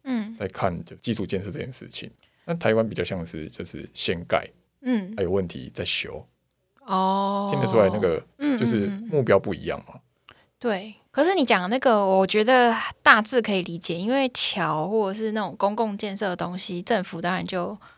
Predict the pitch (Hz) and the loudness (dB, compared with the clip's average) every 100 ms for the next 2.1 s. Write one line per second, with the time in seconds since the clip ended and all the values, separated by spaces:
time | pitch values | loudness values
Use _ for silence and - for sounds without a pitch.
0 | _ _ - 247 269 226 175 214 185 - | _ _ -4 -2 2 2 2 2 0 2
1 | 185 - - _ 320 302 269 277 233 254 | 0 0 -18 _ 4 6 6 6 6 4
2 | 254 | -2